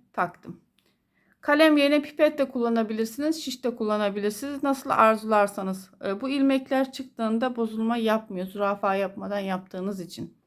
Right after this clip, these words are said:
Buradan hemen şöyle ilmeğin iki telinden, dibinden şöyle giriş yaptım. İlmeğimi buradan aldım. Bir, iki, üç zincir çektim.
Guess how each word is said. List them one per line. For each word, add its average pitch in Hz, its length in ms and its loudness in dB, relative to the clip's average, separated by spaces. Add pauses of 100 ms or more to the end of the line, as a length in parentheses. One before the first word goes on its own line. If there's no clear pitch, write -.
(1400)
Buradan 302 260 6
hemen 285 340 4
şöyle 254 380 0
ilmeğin 247 720 0
iki 254 220 -10
telinden, 214 560 2
dibinden 214 420 -2
şöyle 208 260 -4
giriş 233 420 -6
yaptım. 233 680 2 (220)
İlmeğimi 262 460 4
buradan 226 360 0
aldım. 208 680 -2 (160)
Bir, 214 380 -2 (540)
iki, 220 760 -4
üç 269 180 -4
zincir 277 440 2
çektim. 240 760 -2